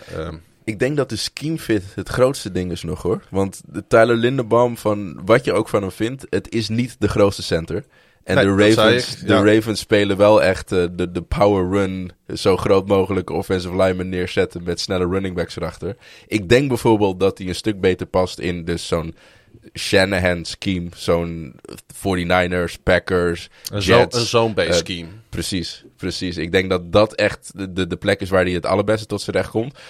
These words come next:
Speaker 2: Maar ja, het is zo'n goede speler dat als je hem hierin neerzet, gaat hij ook niet verdrinken. Dus wat dat betreft, eh, past het zeker, of kan het zeker. Eh, maar ik, ik, het, het zou me heel erg verbazen als hij zo hoog zou gaan. Ik denk eerder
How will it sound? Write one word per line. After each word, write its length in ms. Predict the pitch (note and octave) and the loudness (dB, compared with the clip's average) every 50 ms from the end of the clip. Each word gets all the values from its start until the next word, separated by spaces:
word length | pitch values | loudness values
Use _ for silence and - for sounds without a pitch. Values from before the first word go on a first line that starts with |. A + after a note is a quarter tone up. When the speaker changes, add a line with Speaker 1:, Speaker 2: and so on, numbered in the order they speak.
| - - - | -20 -16 -8
Speaker 2:
Maar 180 | - D#2 - - | -4 -2 0 0
ja, 120 | D#2+ - - | 0 0 -2
het 220 | A1+ D2+ F2+ - | -4 -4 -4 -2
is 140 | G#2 G2 - | -4 -2 2
zo'n 200 | - G#2+ G#2+ A2 | 4 4 4 4
goede 240 | - - G2+ F2 E2+ | 2 0 -2 -2 -4
speler 380 | - - E2 D#2 D#2+ F2 E2+ | -2 -2 -2 0 0 0 -2
dat 200 | E2 E2+ E2+ E2+ C#2+ | -2 -2 -2 -2 -2
als 160 | - F2+ - | -4 -4 -4
je 60 | - | -6
hem 120 | F#2 F2 E2+ | -6 -4 -2
hierin 300 | E2+ F2+ F#2+ F#2 F#2 F2+ | -2 0 0 -2 -2 -2
neerzet, 360 | F2+ F#2 F2+ - - F2+ - | -2 -4 -2 -2 -2 -2 0
gaat 180 | - G#2 - | 0 0 0
hij 80 | - F2+ | 0 -2
ook 80 | F2+ F2+ | -2 -2
niet 120 | F2+ E2+ | -6 -10
verdrinken. 440 | - D#2+ E2+ E2 D#2+ D#2+ - F2 F2+ | -10 -8 -8 -8 -8 -6 -8 -8 -6
Dus 160 | F2 E2+ - | -8 -8 -6
wat 140 | - F2 E2+ | -6 -4 -2
dat 100 | F2+ F2 | -2 -2
betreft, 440 | F#2 F2 - F2+ F2 E2 - - - | -4 -4 -4 -4 -4 -4 -6 -6 -8
eh, 140 | E2 E2 E2 F2 - _ _ _ _ _ _ _ _ _ | -6 -6 -6 -8 -12 _ _ _ _ _ _ _ _ _
past 260 | - G#2 F#2+ - - | 0 0 0 0 -2
het 140 | - E2+ - | -10 -8 -2
zeker, 440 | - F#2 F#2 G2 - - E2 F2 G#2 | 0 0 0 0 0 -4 -8 -8 -8
of 180 | - - - - | -8 -10 -6 -2
kan 160 | - G2 F#2+ | 0 0 0
het 120 | F#2+ E2+ | 0 -2
zeker. 400 | - - D#2 D#2 D2+ - E2 - - _ - - - _ | -4 -4 -6 -6 -6 -8 -10 -10 -12 _ -20 -20 -20 _
Eh, 400 | - - D#2+ E2 D#2+ D2+ D2+ D2+ D2 - - - | -6 -4 -2 0 0 0 -2 -4 -6 -8 -10 -12
maar 280 | - F2 F2+ F2 E2+ C#2 | -6 0 0 2 2 2
ik, 220 | C#2 G2 E2+ - | 0 -4 -4 -4
ik, 220 | - G#2+ F2+ - | -6 -6 -4 -2
het, 180 | G2+ B2 A#2+ - | -2 -2 0 0
het 120 | C3+ C#3 | -2 0
zou 160 | - C#3+ B2+ B2+ | 2 4 4 4
me 80 | B2+ | 4
heel 160 | A2 A2+ B2+ | 4 4 4
erg 100 | D3 - | 2 0
verbazen 340 | - D3 D3 D3+ D3+ C#3+ C#3+ | -4 -2 0 2 2 2 0
als 100 | C#3 C3 | -2 -4
hij 100 | B2 A#2 | -6 -4
zo 420 | - G#2+ A2 G#2+ G2+ F2 E2 - _ | 2 4 6 6 4 4 0 -6 _
hoog 280 | _ - F#2 F2+ E2+ - | _ -2 0 0 0 -2
zou 160 | - F2 F2 | -4 -6 -6
gaan. 220 | - E2+ E2 E2 F2 | -4 -4 -6 -6 -6
Ik 120 | E2+ F2 | -6 -2
denk 180 | G2+ G#2 G#2 G2+ | -2 -2 -2 -2
eerder 440 | E2 A#2 A#2+ A#2+ B2 A#2+ A2+ A2 | -2 -2 -2 0 0 -2 -2 -4